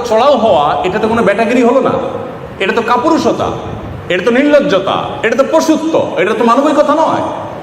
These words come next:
এটুকু বোঝার জন্য মুসলমান হওয়ারও প্রয়োজন নাই, মানুষ হওয়ার প্রয়োজন। যারা এ জাতির ভবিষ্যৎ, তারা যদি এরকম অমানুষ হয়, পশুও তো সাধারণত কোনো কারণ ছাড়া আরেকটা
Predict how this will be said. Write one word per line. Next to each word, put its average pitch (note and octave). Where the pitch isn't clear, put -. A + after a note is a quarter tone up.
এটুকু B3
বোঝার B3+
জন্য C#4+
মুসলমান D4
হওয়ারও C#4+
প্রয়োজন G3+
নাই, E3
মানুষ A3
হওয়ার G#3+
প্রয়োজন। C3+
যারা D3
এ C3+
জাতির C3
ভবিষ্যৎ, C3
তারা A3
যদি G#3+
এরকম E3+
অমানুষ D#3
হয়, D#2
পশুও C4+
তো A#3
সাধারণত G3+
কোনো D#3
কারণ A3+
ছাড়া C#3
আরেকটা F#3